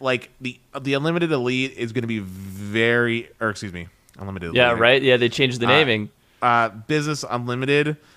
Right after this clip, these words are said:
Speaker 1: uh, it's very niche. Like, you would pick that if it was someone that's doing a lot of, like, in, you know, a lot of flights and, like, like, in, you know, go-go Wi-Fi and stuff like that. But, like, I don't know, like, the only, like I said, the only one that makes sense to me is, like, this middle one, because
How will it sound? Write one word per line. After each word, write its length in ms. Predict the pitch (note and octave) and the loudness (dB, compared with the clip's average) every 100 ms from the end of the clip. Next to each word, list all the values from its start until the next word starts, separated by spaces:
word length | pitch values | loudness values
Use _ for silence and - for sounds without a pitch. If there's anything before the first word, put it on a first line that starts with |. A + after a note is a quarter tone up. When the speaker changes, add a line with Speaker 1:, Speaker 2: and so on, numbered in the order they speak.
| _ _ - | _ _ -4
Speaker 1:
uh, 200 | A2+ G#2 - - | -2 -2 -8 -12
it's 220 | D3+ A#2 | -10 -10
very 420 | A2 B2+ C#3+ D#3+ | -6 0 0 0
niche. 640 | A#2+ A2+ C#3+ E3+ - - - _ _ _ _ A#2+ | -2 -2 -2 -2 -6 -10 -14 _ _ _ _ 0
Like, 440 | A#2+ A#2+ A2+ - _ _ _ _ _ _ _ _ | 4 4 2 -4 _ _ _ _ _ _ _ _
you 120 | C#3 C#3+ | -2 -2
would 140 | C#3 | 2
pick 220 | E3 D3+ | 0 0
that 200 | D#3 C#3+ | 4 2
if 60 | B2 | 2
it 60 | |
was 120 | B2 A#2 | -6 -6
someone 140 | B2+ | -4
that's 140 | A#2 | -4
doing 160 | - B2+ | -4 -4
a 60 | A#2 | 0
lot 160 | A#2 | 0
of, 40 | A2+ | 0
like, 140 | G#2+ | -2
in, 300 | G2+ A#2+ A#2 G2+ - | -6 -8 -8 -14 -10
you 80 | C3+ | -6
know, 100 | F2 | -4
a 40 | |
lot 160 | G#2 G2 | -2 -4
of 60 | |
flights 380 | - G2 G2 G#2+ | -6 -6 -4 -6
and, 80 | F2+ | -8
like, 180 | F2+ E2+ _ | -10 -10 _
like, 160 | E2+ F2 | -16 -12
in, 220 | F#2+ G2 G#2 | -12 -12 -12
you 80 | G2+ | -10
know, 80 | F2 | -8
go-go 240 | G2+ G2 | -6 -6
Wi-Fi 460 | F#2 F2+ F#2 G2+ A2 | -4 -4 -6 -4 -6
and 100 | A2 | -6
stuff 240 | - A#2 | -10 -8
like 140 | A#2+ - | -10 -8
that. 200 | A2 - | -10 -10
But, 80 | D#2 | -12
like, 320 | E2 E2+ _ _ _ _ _ _ _ _ _ _ _ _ | -12 -12 _ _ _ _ _ _ _ _ _ _ _ _
I 160 | C#3 C3+ | 2 4
don't 80 | |
know, 60 | B2 | 2
like, 140 | A#2+ | 0
the 100 | C3+ | -2
only, 120 | D3 E3+ | -2 0
like 120 | D#3 | 0
I 60 | |
said, 120 | B2 B2+ | 0 -2
the 80 | |
only 160 | B2+ G#3 | 0 2
one 140 | B3 | 0
that 120 | A3+ F3+ | -2 -4
makes 220 | E3 - | -4 0
sense 240 | D3+ C3 | -2 -2
to 100 | - | -8
me 160 | B2+ A#2 | -4 -4
is, 120 | A2 | -4
like, 100 | A2 | -6
this 180 | G2 - | -8 -6
middle 220 | G#2+ A2+ | -4 -2
one, 220 | A#2+ B2+ | 0 -2
because 420 | A#2+ C3+ A#2+ A2+ | 0 0 0 -2